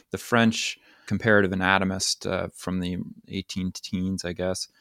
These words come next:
who was also working with extinct, you know, fossilized remains. And I never really thought about this, but you, you talk about how it was actually quite new for him to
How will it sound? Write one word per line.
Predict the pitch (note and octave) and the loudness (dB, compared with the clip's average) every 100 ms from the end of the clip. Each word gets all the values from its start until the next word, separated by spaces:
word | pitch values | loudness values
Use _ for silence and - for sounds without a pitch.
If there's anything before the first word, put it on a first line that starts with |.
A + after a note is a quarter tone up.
| - - _ | -20 -20 _
who | C#3 B2+ B2 A2+ - | 4 6 6 4 0
was | A2 A2 G#2 - - | 6 6 6 4 4
also | A2 A2 - G#2 G2 F#2+ F2+ | 6 6 4 4 6 4 2
working | F#2 G2+ G2 G2 F#2 | 0 0 0 -4 -2
with | F#2 F#2 - E2 | -2 -4 -6 -10
extinct, | - - G#2 F#2 - - - - | -6 -2 -2 -2 -6 -16 -16 -12
you | F#2 | -10
know, | F2+ | -10
fossilized | - G2 F#2 - F#2+ F2+ F2+ - | -2 0 2 0 0 0 0 -4
remains. | F#2 F#2 F#2 F#2+ F#2 F#2 - _ _ _ _ _ - | -4 -2 -2 -2 -2 -4 -10 _ _ _ _ _ -2
And | A#2+ B2+ | 2 4
I | |
never | D3+ B3+ C#4 | 4 4 4
really | A3+ | 4
thought | - G3 A3 | 4 2 2
about | F#3+ - | 2 2
this, | - | -2
but | - G#2+ G#2 - | 0 0 0 -4
you, | B2 C3 | -4 -4
you | A2+ B2+ C3 | -2 -2 -2
talk | C#3 C#3+ C3 | 0 0 2
about | A#2 G2+ | 2 2
how | A2+ G#2 G2+ G2+ - | 2 4 4 0 -2
it | A#2 - | -4 0
was | A2 | 2
actually | A#2 B2 - B2 A2+ | 2 2 0 -2 -2
quite | - - A#2 A#2 A2+ | -2 -4 2 2 2
new | G#2 G#2+ C3+ B2 | 0 2 4 2
for | - G2 | 0 -4
him | G2 G2+ F#2+ - | -2 -2 -2 -4
to | F#2+ F2+ | -2 -2